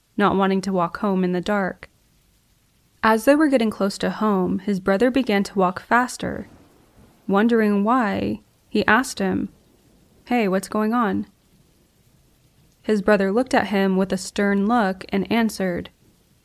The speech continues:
"Just keep up." Quickening their pace, my dad began to hear voices coming from the trees.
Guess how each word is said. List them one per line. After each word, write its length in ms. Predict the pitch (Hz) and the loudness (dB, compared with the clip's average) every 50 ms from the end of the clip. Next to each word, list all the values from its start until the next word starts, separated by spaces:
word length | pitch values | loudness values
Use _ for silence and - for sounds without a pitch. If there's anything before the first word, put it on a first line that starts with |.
| _ _ _ _ _ | _ _ _ _ _
"Just 260 | - 190 185 185 - | -6 -6 -6 -6 -8
keep 260 | - - 196 190 185 | -8 -6 -6 -6 -4
up." 320 | 196 196 190 - 190 - _ _ _ _ _ _ _ _ _ _ _ _ _ _ _ _ _ _ _ _ _ _ _ _ | -2 -4 -4 -4 -6 -12 _ _ _ _ _ _ _ _ _ _ _ _ _ _ _ _ _ _ _ _ _ _ _ _
Quickening 500 | - - 233 247 - 294 285 302 294 285 | -2 0 2 4 6 8 10 10 10 10
their 140 | 247 214 208 | 8 6 2
pace, 600 | - - 247 233 214 185 180 185 - - - - _ _ _ | -2 -2 0 0 0 0 -2 -4 -8 -12 -16 -20 _ _ _
my 180 | - 208 202 190 | -2 0 0 2
dad 320 | 175 202 202 190 208 202 | 2 2 2 2 2 2
began 300 | 185 214 214 214 202 196 | 2 0 0 2 0 0
to 120 | 185 190 190 | 0 0 -2
hear 260 | 190 - 214 202 190 | -2 -2 -2 -2 -2
voices 760 | 175 185 214 226 233 226 - - 196 185 180 175 180 185 - | 0 0 2 2 2 0 0 -2 -2 -2 -2 -2 -4 -8 -10
coming 360 | - - - 220 226 240 233 | -12 -4 0 2 2 4 2
from 200 | 226 - 214 208 | 2 0 0 -2
the 80 | 185 175 | -2 -2
trees. 640 | - - - 226 214 208 190 185 175 180 - - | -4 -4 -2 -2 0 0 0 -2 -4 -4 -8 -12